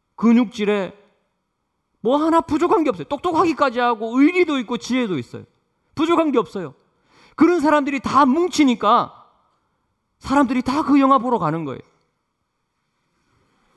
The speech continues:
너무 영화를, 그 영화를 너무 많이 보러 가. 십구 일 만에 최단기 무슨 뭐.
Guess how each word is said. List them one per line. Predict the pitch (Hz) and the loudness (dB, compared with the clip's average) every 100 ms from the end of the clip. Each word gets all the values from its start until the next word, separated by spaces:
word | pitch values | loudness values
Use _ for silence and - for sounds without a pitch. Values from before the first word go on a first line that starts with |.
| _ _ _ _ _ 1077 _ _ _ _ _ _ _ _ _ _ _ _ _ | _ _ _ _ _ _ _ _ _ _ _ _ _ _ _ _ _ _ _
너무 | 196 269 359 349 | 2 2 4 4
영화를, | 302 311 - | 4 2 0
그 | - | 0
영화를 | 262 254 | 2 2
너무 | 190 233 | 2 2
많이 | 247 247 | 2 0
보러 | 196 190 | -2 -6
가. | 135 | -6
십구 | - 247 294 | -8 -6 -2
일 | 277 | 0
만에 | 226 214 | 0 -2
최단기 | - 240 214 220 208 | -6 -4 -2 -4 -8
무슨 | 175 160 156 | -10 -10 -10
뭐. | 135 127 151 | -10 -10 -14